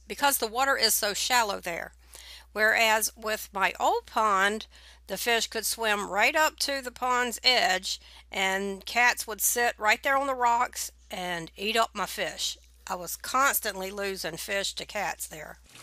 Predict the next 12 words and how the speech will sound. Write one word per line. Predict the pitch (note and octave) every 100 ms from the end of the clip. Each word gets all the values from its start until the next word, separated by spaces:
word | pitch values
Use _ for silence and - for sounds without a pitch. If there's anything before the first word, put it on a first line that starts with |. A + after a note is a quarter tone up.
| -
This | B3 D#4+ - -
way, | A#3 A3+ A3 - - - - - -
the | G#3
only | B3+ C4+
way | A#3+ A#3 G#3
a |
cat | F3 A3+ G#3+ -
could | G3
get | F#3+ G#3
to | -
your | G3 E3+
fish | - C#4+ B3+ F3 E3 -